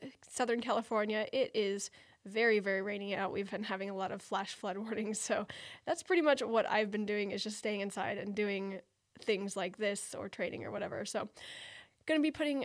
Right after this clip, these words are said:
together a few of these podcast episodes, just batching out questions that I get asked all the time.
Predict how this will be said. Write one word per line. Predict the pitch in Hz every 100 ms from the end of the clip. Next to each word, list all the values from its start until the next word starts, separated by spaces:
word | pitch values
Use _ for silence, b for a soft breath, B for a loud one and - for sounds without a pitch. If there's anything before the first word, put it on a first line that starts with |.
| - -
together | 254 240 226 220 220 -
a | 208
few | - 240 220
of | 208
these | 214
podcast | 208 185 208 220 214
episodes, | 220 208 208 214 196
just | 208 -
batching | 202 - 208
out | 208
questions | - 214 208 208 202
that | 202
I | 202
get | 202
asked | 190 196 202
all |
the | 196
time. | 214 196 202